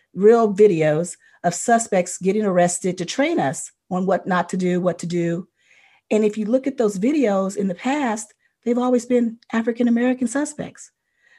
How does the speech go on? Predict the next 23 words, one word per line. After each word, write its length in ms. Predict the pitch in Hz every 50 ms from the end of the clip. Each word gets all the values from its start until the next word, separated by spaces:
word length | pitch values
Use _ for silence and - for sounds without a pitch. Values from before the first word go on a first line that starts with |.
| _
So 160 | - - 254 247
if 60 | 247 -
all 180 | 262 277 277
you 140 | 269 262 269
show 480 | 254 - - - 262 269 262 247 220 -
officers, 680 | 247 262 254 254 226 202 - 180 165 175 180 - - _ _ _ _ _ _ _ _ _
African-American 600 | 208 233 247 285 269 277 254 262 247 240 240 247
suspects 720 | 233 - - 220 202 - - - 202 180 180 - - - _ _ _ _ - - _ _
shooting 320 | - - 254 269 269 269
at 120 | 269 220 226
black 260 | 226 240 240 - -
targets, 680 | - 233 240 233 220 214 214 202 - - - - - - _ _ _ _ _ _ _ _ _ _ _ _ 180
if 80 | 220 226
that's 200 | 302 285 285 - -
all 200 | 254 269 262 254
they 140 | 247 220
know 540 | 208 208 202 202 226 269 302 339 349 339 - _ _ _ _
over 240 | - 247 262 240 220
the 80 | 220 220
course 380 | - - - 277 277 254 -
of 480 | - - 233 226 220 208 208 208 - _ _ _ _ _ _ _ -
their 160 | 240 240 226
careers, 720 | 233 - 208 190 196 214 254 285 302 320 320 320 - -